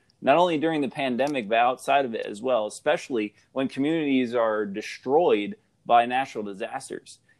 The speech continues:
And your efforts certainly help to bring the community together with all those that you collaborated with and through.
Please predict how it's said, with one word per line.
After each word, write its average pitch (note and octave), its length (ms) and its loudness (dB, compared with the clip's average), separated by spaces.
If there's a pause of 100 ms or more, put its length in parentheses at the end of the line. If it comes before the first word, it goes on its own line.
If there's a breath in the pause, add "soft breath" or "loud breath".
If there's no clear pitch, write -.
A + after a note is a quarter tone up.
And A#2+ 360 0
your C#3 200 4
efforts C#3+ 460 2
certainly C3+ 320 -4
help C#3 240 -2
to - 80 -4
bring C#3 340 2
the B2+ 100 0
community C3+ 680 -2
together A#2 560 4
with G#2 160 0
all B2+ 200 8
those B2+ 240 4
that A2+ 100 -4
you G#2 100 -10
collaborated G#2+ 920 0
with - 160 -10 (280 soft breath)
and A2+ 200 -4
through. B2 420 4